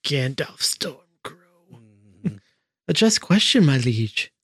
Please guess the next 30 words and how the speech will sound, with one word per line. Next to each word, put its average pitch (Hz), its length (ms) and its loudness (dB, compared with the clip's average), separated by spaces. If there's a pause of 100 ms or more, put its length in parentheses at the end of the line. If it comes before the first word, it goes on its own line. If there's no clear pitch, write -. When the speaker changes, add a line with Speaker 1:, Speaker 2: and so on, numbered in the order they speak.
Speaker 1:
Yeah, 117 220 -2
so 165 220 0
that, 202 220 0 (400)
hopefully 175 840 2 (220)
Amazon 156 520 2
doesn't 143 380 0
F 143 240 -2
it 139 100 0
up, 135 280 -2 (840)
uh, 123 340 0
but 123 300 -2
we'll 123 160 -2
see. 113 480 -4
Speaker 2:
I 196 60 0
Speaker 1:
Hopefully 226 260 4
they 214 60 4
Speaker 2:
mean, - 80 2
Speaker 1:
learn. 135 500 0
Speaker 2:
I 190 140 2
mean, 196 480 2 (140)
can 190 380 2
they, 175 280 4 (260)
can 170 600 0
they 190 160 4
make 160 260 2
it 170 120 -2
worse 135 720 -2
than 127 120 0
The 123 80 2
Hobbit? 107 340 -4